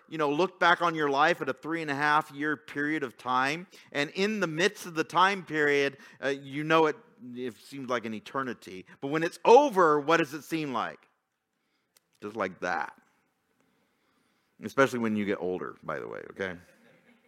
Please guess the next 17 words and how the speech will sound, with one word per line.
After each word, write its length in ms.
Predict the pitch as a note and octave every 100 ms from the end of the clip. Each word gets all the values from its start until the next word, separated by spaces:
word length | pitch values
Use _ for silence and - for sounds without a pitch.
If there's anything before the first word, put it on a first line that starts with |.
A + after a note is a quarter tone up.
| _ _ _ _ _ _ _ _ _ _ _ _ _ _ _ _ _ _ - -
Verse 240 | G2+ G#2+
twenty-seven, 720 | - B2+ C3 A2+ C#3+ B2+ B2+ A#2+
"And 100 | A2+
the 60 |
kingdom 420 | - C3+ C3+ C3
and 140 | A#2+ A2+
dominion 520 | A2 A#2+ B2+ C3 B2
and 120 | A#2
the 40 | G#2
greatness 520 | A2 A#2+ - A#2+ -
of 80 | A2+
the 80 |
kingdom 420 | A2 C3 B2+ B2 A#2
under 200 | A2 G2+
the 120 | G2
whole 280 | B2+ C3 A#2
earth 240 | B2